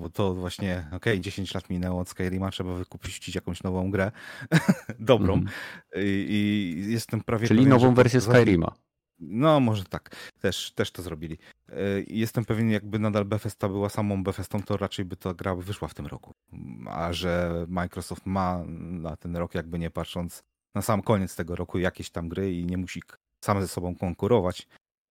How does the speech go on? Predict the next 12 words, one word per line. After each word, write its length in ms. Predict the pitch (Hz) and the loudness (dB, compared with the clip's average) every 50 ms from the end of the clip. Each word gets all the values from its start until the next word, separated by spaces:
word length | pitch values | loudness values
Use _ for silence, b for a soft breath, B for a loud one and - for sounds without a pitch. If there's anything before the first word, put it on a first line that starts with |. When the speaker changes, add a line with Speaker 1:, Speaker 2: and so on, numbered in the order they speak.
| _ _ | _ _
Speaker 1:
to, 760 | - 101 95 92 95 95 92 92 92 92 90 87 95 - - - 82 64 58 73 85 87 104 101 95 87 90 90 - 87 | -2 0 2 2 2 2 0 0 0 -2 -4 -6 -8 -10 -14 -16 -16 -14 -12 -12 -12 -12 -12 -12 -14 -14 -16 -16 -12 -12
e, 60 | 85 | -12
okej, 360 | 110 - - 107 90 92 90 87 - | -8 -4 -2 -2 -2 -4 -6 -10 -12
to 100 | - 95 | -12 -6
przesuwamy 520 | - - 92 - 104 95 95 95 95 101 | -4 -4 -4 -2 -2 0 0 0 2 2
na 100 | 98 92 | 0 -2
przyszły 320 | - - 98 - - 101 95 | -2 -6 -8 -6 -4 -2 -2
rok, 140 | 90 - | -2 -4
jeżeli 220 | - 80 82 78 - | -6 -8 -8 -8 -8
potrzebujecie 560 | - 82 - - 82 78 82 80 - - 82 | -10 -10 -10 -10 -8 -6 -6 -8 -8 -8 -8
więcej 280 | 78 80 78 - 92 82 | -8 -8 -8 -8 -6 -4
czasu. 340 | - 82 78 - - - | -4 -6 -6 -8 -12 -18